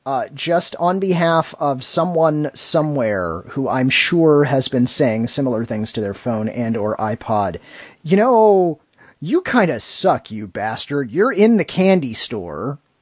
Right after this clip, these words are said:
You're free to do whatever you want. It sounds like an amazing job. And there's so many of us who, who don't get to do that. And seriously, I think it's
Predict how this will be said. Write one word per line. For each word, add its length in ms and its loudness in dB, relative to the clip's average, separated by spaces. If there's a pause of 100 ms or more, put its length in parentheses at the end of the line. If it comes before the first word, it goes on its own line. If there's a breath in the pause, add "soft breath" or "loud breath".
(160)
You're 220 2
free 580 0
to 160 2
do 340 0
whatever 720 2
you 280 -2
want. 680 -4
It 160 -6
sounds 460 2
like 140 2
an 80 0
amazing 840 2
job. 720 0 (360)
And 280 -4
there's 180 -2
so 180 -2
many 220 0
of 80 -4
us 220 -4
who, 240 -8
who 120 -10
don't 220 -8
get 140 -10
to 80 -20
do 180 -8
that. 340 -6
And 380 -10
seriously, 500 -2
I 60 -4
think 140 -4
it's 100 -6